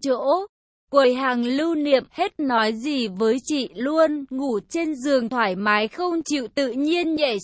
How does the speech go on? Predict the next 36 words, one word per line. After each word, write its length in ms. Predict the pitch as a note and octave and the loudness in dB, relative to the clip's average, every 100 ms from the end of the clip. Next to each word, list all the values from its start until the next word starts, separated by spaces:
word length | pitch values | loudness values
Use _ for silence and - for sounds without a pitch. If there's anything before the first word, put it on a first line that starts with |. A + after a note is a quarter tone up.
| - | -2
xuống 280 | B3+ B3 | -2 0
ngồi 240 | C#4+ D4+ A#3 | 2 4 4
ngủ 400 | A3+ A#3 F#3 D#3 | 2 0 -2 -4
với 300 | F#3+ A#3+ A3+ B3 | -2 2 2 4
tôi, 300 | D4+ D#4 D4+ - | 4 4 2 -2
chi 120 | E4 D#4+ | -2 -2
cho 180 | E4+ E4 | 0 -2
khổ 400 | - F4 A3 D#3+ | -2 -4 -4 -6
không 340 | - D#4+ D4+ | -2 0 2
biết 280 | D4 F4 G4 | 2 0 -4
nữa. 440 | A3 G3+ D#3 B2+ - _ _ _ - | -6 -4 -6 -10 -14 _ _ _ -10
Biết 180 | C#4 F#4+ | -6 -6
vậy 260 | - C#4 A#3+ | 0 2 2
hồi 340 | A#3+ C#4 A3+ F#3+ | 2 4 4 2
chiều 260 | B3+ A3+ | 2 2
tôi 320 | G#3 F4 F4 E4+ | 2 2 2 2
nằm 340 | D#4 C4 A#3+ | 2 2 0
trên 280 | C4+ D#4 D4 | 0 -2 0
giường 360 | B3 D4+ C4+ | 0 0 2
ngủ 240 | C4+ C4 G#3+ | 0 0 0
luôn 400 | A#3 D4 D4 C4+ | 0 0 -2 4
để 180 | C4+ G#3+ | 6 6
chị 200 | - C4+ - | 2 -4 -4
khỏi 280 | - B3 F#3+ - | 2 2 2 -2
phải 220 | A#3+ G3+ F#3 | -2 -2 -2
xuống 240 | B3+ B3+ | -2 2
đất 220 | C#4 F4 | 2 0
ngồi 320 | C4+ B3+ C4 B3 | -2 2 4 4
ngủ 320 | A#3 A#3+ G#3+ | 2 0 -2
thế 240 | A#3 A#3 A3+ | 0 2 4
này, 460 | C4+ C#4+ A#3+ G#3 E3 | 2 2 2 0 0
anh 260 | D4 D#4+ D4+ | 0 2 2
Phong 340 | D#4+ D#4 D4+ | 0 2 2
mà 180 | C#4 A#3+ | 4 2
biết 260 | G#3+ F#4 A3+ | 2 -6 -2
được 240 | C#4 A#3 | 2 2